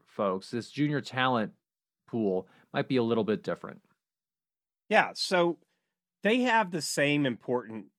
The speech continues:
Speaker 2: things that they think about when staying in their job. Don't have a numbskull boss, right?
Speaker 1: Yeah.
Speaker 2: Have a good culture and climate. They want all that things. And anytime you see,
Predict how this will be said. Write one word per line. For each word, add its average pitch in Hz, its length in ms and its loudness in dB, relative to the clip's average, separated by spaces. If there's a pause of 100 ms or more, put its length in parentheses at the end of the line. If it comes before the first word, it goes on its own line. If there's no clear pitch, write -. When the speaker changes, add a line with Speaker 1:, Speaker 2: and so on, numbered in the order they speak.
(160)
Speaker 2:
things 90 480 -4
that 95 160 -12
they 104 140 -4
think 92 260 -12
about 82 380 -10 (100)
when 101 220 -10
staying 90 380 -8
in 87 80 -10
their 80 120 -12
job. - 340 -14 (300)
Don't 120 180 -8
have 127 160 -4
a 127 60 -2
numbskull 113 560 -6
boss, 73 540 -10 (220)
right? 92 340 -8 (320)
Speaker 1:
Yeah. 170 160 8
Speaker 2:
Have 110 80 2
a 139 40 -4
good 135 280 -4
culture 135 400 -4
and 127 100 -6
climate. 113 420 -2 (480)
They 165 180 4
want 151 400 0
all 135 220 4
that 127 300 2
things. - 420 -4
And 139 180 -6
anytime 208 580 0
you 147 120 0
see, 110 540 -4